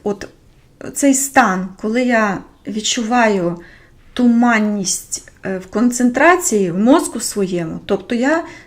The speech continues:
дивлюсь і бачу, що все якби навколо відбувається, все живе так само, картинки ті ж самі, все якби те ж саме, а я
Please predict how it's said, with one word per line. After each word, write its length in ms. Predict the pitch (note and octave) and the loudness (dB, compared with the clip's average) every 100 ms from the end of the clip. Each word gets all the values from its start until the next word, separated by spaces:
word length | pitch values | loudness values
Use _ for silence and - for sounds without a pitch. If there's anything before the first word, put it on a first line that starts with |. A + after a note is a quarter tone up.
| - | -6
дивлюсь 640 | G3 B3 A#3+ G#3 G3+ - | 0 2 0 -2 -6 -4
і 60 | G#3 | -4
бачу, 420 | G3 G#3+ G3+ - | 0 -2 -2 -6
що 520 | G3 - G3 F#3+ F#3 - - - - _ _ _ _ _ _ - | -6 -2 -2 -2 -4 -10 -20 -20 -20 _ _ _ _ _ _ -20
все 440 | - - E4 G4 - | -12 4 6 6 6
якби 400 | B3 C#4+ A#3+ C4+ | 4 4 6 10
навколо 500 | C4+ C4 D4 C#4+ C4 | 10 8 2 2 2
відбувається, 1000 | B3 G#3 A#3 B3 D#4+ F4 C4+ - F#3 G3 - _ _ - - - - - | 0 -2 0 2 4 2 -2 -6 -8 -10 -18 _ _ -20 -20 -20 -20 -6
все 260 | - - | 2 6
живе 460 | D#4 D#4 A3 F#3+ F#3+ F#3+ | 6 4 2 0 0 -2
так 180 | D4 | -4
само, 580 | - - F#3 F3+ F3 E3+ F#3 | -2 -2 -2 -2 -6 -8 -10
картинки 560 | - G#3 G#3 E4 F#4 E4+ | -8 -6 0 2 2 2
ті 180 | E4+ D4+ | 2 0
ж 160 | - | 0
самі, 440 | - F3 E3+ E3 F#3 | -2 -2 -4 -8 -8
все 320 | - - D4 | -6 0 2
якби 320 | D#4 C#4+ A#3 | 2 0 -2
те 180 | C4+ B3+ | -4 -4
ж 100 | B3 | -4
саме, 360 | - F3+ E3 D#3+ D3+ - - - - | -6 -6 -6 -8 -12 -20 -20 -20 -12
а 100 | F3 | -8
я 420 | E3+ C4 D#4 E4 | -4 0 0 -2